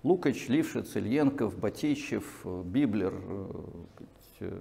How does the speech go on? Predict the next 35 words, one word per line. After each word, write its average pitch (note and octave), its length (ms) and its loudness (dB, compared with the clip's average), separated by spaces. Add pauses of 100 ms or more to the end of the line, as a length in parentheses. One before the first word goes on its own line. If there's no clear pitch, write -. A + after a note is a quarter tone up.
Берта A2 400 0
Лолман, G#2+ 760 2
ну, B2 120 -2
я B2+ 120 2
не A#2+ 100 0
буду G2+ 140 -4
перечислять F#2 400 -8
все - 120 -10
эти - 100 -16
фамилии. - 300 -14 (1600)
Это C3+ 200 2
не B2+ 60 6
Бузгалин G#2 420 2
придумал, F2 480 -6
да, B2 160 -2
так - 200 -10
сказать, - 300 -12
и, - 60 -6 (240)
и - 40 -6
мои G2 200 -2
коллеги. F2 360 -4 (1300)
Дальше G3 320 6
появляется D#3+ 460 6
очень C3 180 4
интересный D#3 380 6
вопрос. F2 340 4
Какие C3+ 420 4
происходят A#2 560 0
трансформации C3 720 2
в - 60 -2
производительных A2+ 640 2
силах? F2 280 -4
Давайте C#3+ 320 4
их G#2+ 60 -2
зафиксируем. - 500 -6